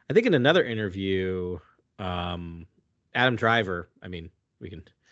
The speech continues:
I mean, we're, we can spoil the end of Rise of Skywalker, but Adam Driver said he's not,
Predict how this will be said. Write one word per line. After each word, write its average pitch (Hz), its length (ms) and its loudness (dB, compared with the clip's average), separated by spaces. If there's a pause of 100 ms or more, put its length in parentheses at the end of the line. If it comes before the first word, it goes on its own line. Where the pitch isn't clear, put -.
(580)
I - 40 -14
mean, 85 180 -14
we're, 90 140 -14
we 101 120 -8
can 90 80 -6
spoil 117 380 6
the 104 100 2
end 98 100 -2
of 85 60 -8
Rise 92 220 -4
of - 60 -12
Skywalker, 90 340 -4
but 87 100 -12
Adam 117 160 0
Driver 127 320 2
said 98 140 -6
he's 92 160 -6
not, 92 340 -6